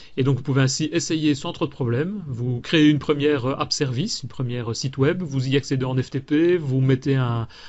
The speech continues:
un My S Q L ou une base de données S Q L Server. Et a priori, vous avez votre site que vous dispo-, sur lequel vous travaillez actuellement, qui se retrouve dans Azure, avec tous les avantages de, euh, géoréplication, on n'en a pas parlé, mais de pouvoir mettre, euh, le système sur plusieurs machines, sur plusieurs continents,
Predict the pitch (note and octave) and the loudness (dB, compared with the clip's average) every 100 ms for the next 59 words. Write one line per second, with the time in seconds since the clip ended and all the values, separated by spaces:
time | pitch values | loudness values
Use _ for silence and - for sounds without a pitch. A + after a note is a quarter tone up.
0 | - C#3 C#3 C#3 C#3 - C3+ C#3 C3 B2 | -4 -2 2 4 2 2 4 6 4 2
1 | B2+ B2 B2+ B2 - A#2+ - A2+ A#2+ E3+ | 0 0 0 0 -2 -6 -6 -6 -6 -6
2 | C#3 G#2+ A2 _ _ - B2+ A#2 D3 A#2+ | -8 -10 -12 _ _ -16 -6 -2 -2 -2
3 | A2+ A2+ B2+ - D3+ - A#2+ A#2 A2+ A2+ | -2 0 -2 -2 -6 -4 -6 -4 -4 -4
4 | - - D#3 C#3 D3 B2 D3+ B2 - B2+ | -4 -8 -8 -2 0 4 2 2 -2 0
5 | C3 B2 - B2 C3+ C3+ A#2+ C#3 - C#3 | 2 0 -2 2 2 2 -2 -6 -4 0
6 | B2+ A#2 A2+ E3+ - - - - C#3 D#3 | 2 2 2 0 -2 -10 -10 2 4 4
7 | - A3 D#3 C#3+ C3 - C3 D#3 C#3 A#2+ | 6 6 6 4 4 4 4 4 2 0
8 | C3 B2 G#2 A2 B2 C#3+ C3 C3+ D3 C3+ | 2 2 0 0 4 6 6 4 2 -2
9 | B2+ C#3 D3 B2+ A2+ C3 C3 A2 C#3+ A#2+ | -2 -2 -4 -4 -6 -4 -4 -2 -2 -4
10 | F#2+ - A#2 A#2+ A#2 C3 C3 A2+ G#2 - | -8 -10 -6 -4 -4 -6 -6 -12 -12 -16
11 | - - - B2+ C3+ - B2+ - - B2 | -20 -18 -10 -6 -6 -4 -4 -6 -10 -8
12 | A#2 A#2 A#2+ - C3 C3 - - A#2 A#2 | -6 -6 -6 0 2 0 -2 -4 -2 -2
13 | B2 A2 B2 B2+ D3 | -2 -6 -2 -2 -2